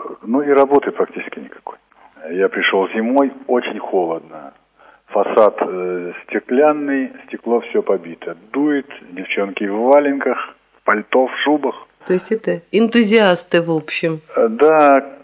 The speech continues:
Speaker 1: вот, а каждую пятницу, э, у нас санитарный день. И вот, э,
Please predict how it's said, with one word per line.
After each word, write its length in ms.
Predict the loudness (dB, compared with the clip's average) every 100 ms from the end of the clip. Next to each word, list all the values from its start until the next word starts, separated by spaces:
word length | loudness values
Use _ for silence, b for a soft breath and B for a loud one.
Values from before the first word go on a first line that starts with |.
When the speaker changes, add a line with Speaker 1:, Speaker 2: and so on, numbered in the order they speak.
| -8
Speaker 1:
вот, 380 | 0 2 4 4
а 60 |
каждую 380 | 4 4 4 2
пятницу, 460 | 6 4 4 -2 -4 -4
э, 560 | -2 -2 -4 -8 -8 -8 -6 -6 -2
у 40 | 2
нас 120 | 2 2
санитарный 500 | -4 2 2 2 -2
день. 300 | -10 -12 -14 _ _ B B B B B -2
И 60 |
вот, 220 | 2 2 0
э, 280 | -8 -8